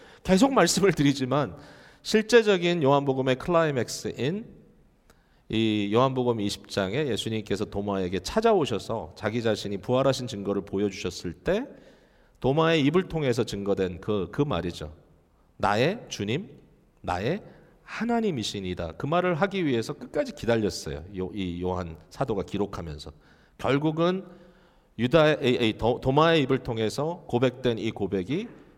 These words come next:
결론인 거예요. 그러니까 여기에 대해서 우리가 비껴갈 수 있는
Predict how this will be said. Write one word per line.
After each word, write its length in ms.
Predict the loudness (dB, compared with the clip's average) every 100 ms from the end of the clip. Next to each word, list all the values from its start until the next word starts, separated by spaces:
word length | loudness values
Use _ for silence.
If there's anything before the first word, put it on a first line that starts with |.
| -10
결론인 480 | 2 4 4 2 -2
거예요. 400 | -4 -4 -8 -14 -20 -20 _ _ _ _ _ _ _ _ _ _ _
그러니까 220 | 2 2 -2 2
여기에 340 | 6 6 6 6
대해서 220 | 6 6
우리가 160 | 4 2
비껴갈 520 | 0 4 6 6 4
수 160 | 2
있는 540 | 0 2 0 0 -6